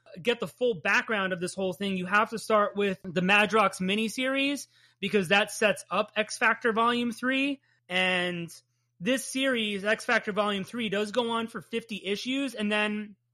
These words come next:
this was the popular thing around that time was, uh,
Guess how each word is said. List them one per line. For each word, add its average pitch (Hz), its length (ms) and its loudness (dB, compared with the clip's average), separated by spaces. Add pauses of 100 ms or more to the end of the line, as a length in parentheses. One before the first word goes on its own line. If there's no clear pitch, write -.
(160)
this 180 180 -4
was 208 120 -6
the 196 80 -2
popular 196 500 2
thing 196 300 -2
around 208 280 0
that 220 200 -4
time 220 360 0
was, 165 380 -2 (760)
uh, 165 400 2